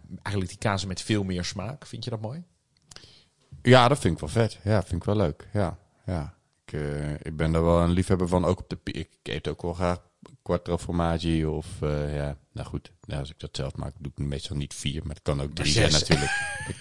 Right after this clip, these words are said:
Speaker 1: <laughs> Ja. Ja, nee, ik, ik, ik vind het ook lekker. Het wordt alleen ook wel vaak wel heel kazig. Eh, maar ook wel, ja, ook wel lekker. Ja.
Speaker 2: Ja. Ja, en ik, ik vind het ook leuk om, eh,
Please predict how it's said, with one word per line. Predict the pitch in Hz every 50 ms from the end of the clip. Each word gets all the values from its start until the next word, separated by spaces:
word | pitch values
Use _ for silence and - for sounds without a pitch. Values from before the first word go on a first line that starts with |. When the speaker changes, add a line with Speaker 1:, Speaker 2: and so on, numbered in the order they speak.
| - - -
Speaker 1:
<laughs> | - 127 - - 131 135 - - 127 - - - - - - - - - - - - - - - - - - - - - -
Ja. | - 92 90 85 - - _ - - - - - -
Ja, | 101 101 98 101
nee, | 107 117 110 123
ik, | - -
ik, | - 123 123 -
ik | - 147 135
vind | - - 143
het | 135 -
ook | 143 135
lekker. | 135 139 - 139
Het | 131 -
wordt | 135 127 123
alleen | 131 131 127 - -
ook | 135 131
wel | 139 131 123
vaak | 110 120 120 123 123 - - - - _ _ _
wel | - 101 101 92
heel | 95 110 113 104
kazig. | - 110 90 90 95 92 95 123 127 - - - _ - - - - - - _ _
Eh, | - - 92 87 82 82 82 80 80 80 80 78 78 78 85 - - - _ _ _
maar | - 95 80
ook | 90
wel, | - 80 76 -
ja, | - 80 - -
ook | - -
wel | - 76
lekker. | 69 71 - - - - _ _ _
Ja. | 78 71 64 - - _ - - - _ _ _ _ _ _ _ _
Speaker 2:
Ja. | 98 95 87 - - - - _ _ _ - -
Ja, | - 110 107 107 95
en | 104 110
ik, | 113 107 - -
ik | - 123 -
vind | - 123 107
het | 104
ook | 123 123 117 104
leuk | 113 113 113 110 - -
om, | 110 113 104 104 104 101 101 101 101 101
eh, | 98 95 95 92 92 92 92 92 92 92 90